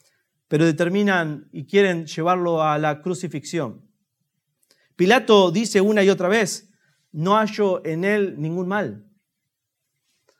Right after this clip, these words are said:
Pero mientras tanto, mientras todo esto se está deliberando, los soldados, dice la palabra de Dios,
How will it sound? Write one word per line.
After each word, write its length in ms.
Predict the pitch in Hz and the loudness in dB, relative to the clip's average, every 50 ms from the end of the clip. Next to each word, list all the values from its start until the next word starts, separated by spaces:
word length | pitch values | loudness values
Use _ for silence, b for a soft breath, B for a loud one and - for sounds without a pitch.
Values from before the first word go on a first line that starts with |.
| _ _ _ _ _ - | _ _ _ _ _ -2
Pero 160 | 160 156 175 | 0 2 2
mientras 320 | 185 196 180 185 180 180 | 2 2 0 -2 -4 0
tanto, 400 | 185 254 262 233 214 - 196 170 | 2 2 2 2 2 -2 -2 -2
mientras 320 | 165 175 165 160 165 160 165 | -2 -2 -2 -4 -4 -4 -2
todo 180 | 220 220 208 | 0 2 2
esto 240 | 196 190 190 - 180 | 0 0 -2 -4 -6
se 100 | 151 165 | -6 -2
está 160 | - - 190 | 2 4 4
deliberando, 520 | 196 185 165 156 156 170 190 202 208 190 175 | 4 4 4 2 2 2 2 2 2 0 0
los 140 | 160 139 | 0 -2
soldados, 680 | - - 156 160 170 208 220 208 185 180 175 170 170 - | -2 -2 -2 2 4 6 6 6 4 2 0 -2 -4 -4
dice 220 | 180 165 - 175 | -6 -4 -2 -2
la 100 | 170 156 | -2 0
palabra 240 | 165 170 175 175 170 | 2 2 2 4 4
de 120 | 170 165 | 4 4
Dios, 460 | 156 170 185 190 196 196 - - - | 4 4 4 2 2 0 -4 -8 -14